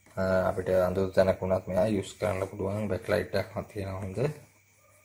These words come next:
මෙයාගේ ලිතියම් අයන් බැටරි එකක් තියෙන්නේ. ඒක සාමාන්‍යයෙන්, අ, ටෙස්ට්, අ, විනාඩියේ ටෙස්ටිං,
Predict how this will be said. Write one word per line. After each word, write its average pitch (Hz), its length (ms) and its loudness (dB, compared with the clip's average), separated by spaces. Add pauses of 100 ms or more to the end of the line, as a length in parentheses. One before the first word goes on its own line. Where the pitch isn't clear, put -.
(420)
මෙයාගේ 101 380 2
ලිතියම් 98 400 0
අයන් 98 200 4
බැටරි 104 300 0
එකක් 95 220 -2
තියෙන්නේ. 101 340 0
ඒක 95 140 -2
සාමාන්‍යයෙන්, 95 560 -2 (800)
අ, 98 40 4 (2750)
ටෙස්ට්, 98 380 2
අ, 95 280 4
විනාඩියේ 107 520 6
ටෙස්ටිං, 107 500 2